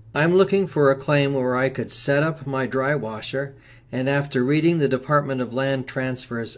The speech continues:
advertisement, decided to take them up on their word. I quote from their advertisement on the Delta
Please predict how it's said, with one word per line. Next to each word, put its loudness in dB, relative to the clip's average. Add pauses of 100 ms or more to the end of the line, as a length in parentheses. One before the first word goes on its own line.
(100)
advertisement, -4 (440)
decided 2
to -2
take -2
them 0
up -2
on -2
their -2
word. -2 (440)
I -2
quote 2
from -2
their -2
advertisement -2
on -4
the -4
Delta -2